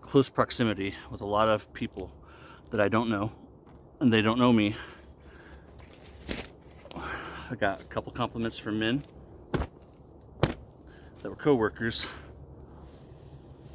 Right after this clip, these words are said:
Three different ladies, two of them on the same day, stopped dead in their tracks. The one lady said, "What smells good?"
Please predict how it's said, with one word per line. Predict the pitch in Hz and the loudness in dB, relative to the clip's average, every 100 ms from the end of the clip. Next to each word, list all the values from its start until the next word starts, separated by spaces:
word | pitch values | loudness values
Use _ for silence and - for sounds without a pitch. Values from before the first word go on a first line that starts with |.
| - - - - - | -20 -20 -20 -18 2
Three | 135 139 | 6 6
different | 139 127 | 4 2
ladies, | 117 113 117 - - - - - | 4 4 2 -2 -12 -16 -18 -2
two | 156 147 | 4 6
of | |
them | 110 | 6
on | 113 110 | 4 2
the | |
same | 104 117 113 | 2 2 2
day, | 104 104 107 - - - - - - - - - - - - - - - - - - - | 2 -2 -4 -12 -20 -20 -20 -20 -20 -20 -20 -20 -20 -20 -20 -20 -20 -20 -20 -20 -20 -14
stopped | - - 120 - | -12 2 2 2
dead | 113 123 | 2 4
in | 131 | 4
their | 143 | 4
tracks. | - 113 104 - - - - - - - - - - - - - - - - - - - - - - - - - - - - - - - | 2 0 0 -4 -12 -12 -12 -16 -20 -20 -20 -20 -20 -20 -20 -20 -20 -20 -20 -20 -20 -20 -20 -20 -20 -20 -20 -20 -20 -20 -20 -20 -20 -10
The | 127 | -4
one | 120 120 | 2 4
lady | 123 | 4
said, | 117 127 | 2 0
"What | 113 127 | 0 0
smells | 143 139 123 | 0 0 2
good?" | 123 117 | 4 4